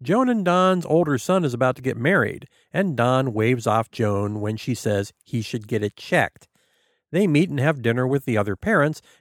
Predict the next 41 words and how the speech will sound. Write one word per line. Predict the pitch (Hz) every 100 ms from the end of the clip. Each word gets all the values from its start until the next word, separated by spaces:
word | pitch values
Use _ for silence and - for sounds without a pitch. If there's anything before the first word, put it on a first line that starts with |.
| -
and | 160 135
Don | 113 120 120
starts | - 113 107 -
coughing | 120 104 117 110
afterwards, | 123 - 101 98 98
blaming | - 117 113 110
it | 104
on | 98 98
allergies. | 139 135 117 101 92 -
A | _ _ _ _ _ -
few | 147
days | 151 147 120
later, | 165 185 151
Don | 117 135 185 190
collapses | - 139 175 190 - 135 120
while | 123 117
mowing | 117 123 127 120
the | 113
lawn | 165 156 151
and | 160
is | 135
rushed | 117 120 -
to | 120
the | 127
hospital. | 170 160 - 120 - - _ _ _ -
It's | 127 123
lung | 139 185
cancer, | 175 127 110 - 113 110 _
stage | - - 127 117 107 -
four. | - 156 - - - _ _ _ _
He's | - 131 156
got | 196
a | 202
year | 196 262 202 185
with | 151 135
treatment. | - 226 - 107 113
Remember, | 123 131 143 120
it's | 110 -
still | - 139 120
nineteen | 117 123 - 120 104
sixty-three, | 104 - 107 98 156 160 101